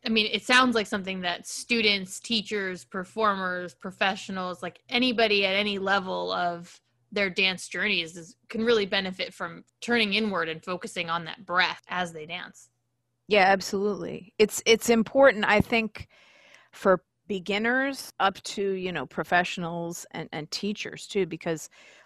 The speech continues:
Speaker 2: a lot of times students breathe the way their teacher breathes.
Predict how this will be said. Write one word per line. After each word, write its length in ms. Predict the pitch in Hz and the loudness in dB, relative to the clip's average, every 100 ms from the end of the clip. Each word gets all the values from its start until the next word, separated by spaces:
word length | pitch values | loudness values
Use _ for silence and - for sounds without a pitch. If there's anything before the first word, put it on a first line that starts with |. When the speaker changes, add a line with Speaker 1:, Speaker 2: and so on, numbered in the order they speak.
| - | 2
Speaker 2:
a 20 | |
lot 220 | 175 220 | 6 6
of 120 | 339 | 4
times 380 | - 262 226 196 | 0 0 0 0
students 560 | - - 214 208 196 - | -6 -6 -4 -2 -4 -6
breathe 400 | - 180 185 165 | -4 2 2 2
the 80 | 160 | -2
way 200 | 165 165 | 0 0
their 180 | 147 | -2
teacher 420 | 147 - 175 - 135 | -8 -6 -6 -6 -8
breathes. 560 | - - - - - | -8 -10 -12 -18 -20